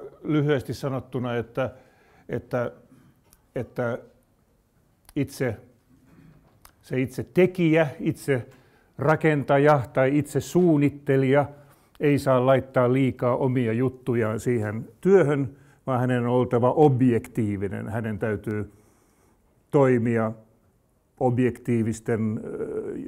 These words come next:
sekä juridisten lakien mukaan että luonnontieteen lakien mukaan. Hänen on osattava mitata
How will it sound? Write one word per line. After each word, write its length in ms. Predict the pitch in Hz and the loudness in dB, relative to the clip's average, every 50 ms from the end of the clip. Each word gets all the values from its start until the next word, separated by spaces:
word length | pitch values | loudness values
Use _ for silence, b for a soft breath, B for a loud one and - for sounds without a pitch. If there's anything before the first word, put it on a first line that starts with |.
| - - - | -12 -12 -12
sekä 320 | - - 120 - 113 110 | -8 -8 -8 -6 -4 -6
juridisten 840 | 113 123 110 117 147 175 180 180 170 160 165 160 165 - 170 151 156 | -4 -4 -2 0 2 4 4 4 4 4 2 -2 -2 -4 -4 -2 -2
lakien 380 | 160 156 - - 151 147 143 | -4 -4 -4 -6 -4 -4 -4
mukaan 420 | 143 147 143 147 - 143 139 139 139 | -4 -6 -8 -6 -6 -6 -6 -4 -6
että 320 | 127 - - - 139 131 B B B B B B B B B | -8 -10 -8 -8 -8 -8 B B B B B B B B B
luonnontieteen 840 | 147 160 165 160 147 143 131 - 147 139 131 - - 135 127 127 | 2 4 4 4 2 0 -2 -2 0 0 0 0 0 -2 -2 0
lakien 360 | 131 127 127 - 127 123 123 | -2 -2 -2 -2 -4 -2 -2
mukaan. 480 | 123 127 117 - 131 123 117 117 120 113 110 b b b b b b | -2 -4 -6 -6 -6 -6 -6 -6 -8 -10 -14 b b b b b b
Hänen 320 | b 135 135 127 123 117 123 | b -4 -2 -2 -2 -2 -4
on 280 | 120 120 120 117 107 113 - _ _ _ _ _ _ _ _ _ _ _ _ _ _ _ _ - - - | -4 -4 -4 -6 -8 -10 -14 _ _ _ _ _ _ _ _ _ _ _ _ _ _ _ _ -20 -10 -2
osattava 680 | - 156 - 151 135 - - - 127 117 117 120 127 - - | -2 -2 0 0 -2 -4 -4 -4 -4 -2 -2 -2 -4 -4 -6
mitata 640 | 143 127 156 170 - 151 135 131 127 - 131 123 113 | -4 -2 -2 -2 2 2 2 2 2 0 -2 -4 -4